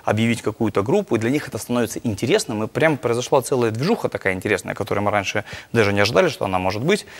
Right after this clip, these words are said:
И мне кажется, что вот эта вся, м, история с, а, грубо говоря, "Мне нужен воздух", да, вот под условным названием, да, проекта, или там "Воздух Карелии",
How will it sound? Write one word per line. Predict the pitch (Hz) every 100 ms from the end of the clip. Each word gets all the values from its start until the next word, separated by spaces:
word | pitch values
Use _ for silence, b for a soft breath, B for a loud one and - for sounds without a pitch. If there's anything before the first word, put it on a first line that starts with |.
| B B
И | 110
мне | 156
кажется, | 175 143 123
что | 117 - 113
вот | 107
эта | 117 120
вся, | - 110 - -
м, | 117 104 98 101
история | 120 - 147 123 107
с, | 98 - 104 101 101 B B B B -
а, | 110 101 101 98 98 95 - 98 50 - 55 50 -
грубо | - 127 123
говоря, | 113 107
"Мне | 120 135
нужен | 123 117 110
воздух", | 117 113 95 90
да, | 120 185
вот | 139
под | 107
условным | 110 120 107 101
названием, | 98 104 95 87
да, | 95 151
проекта, | - 226 - 104
или | 92
там | 90
"Воздух | 95 98 98
Карелии", | 117 107 90 82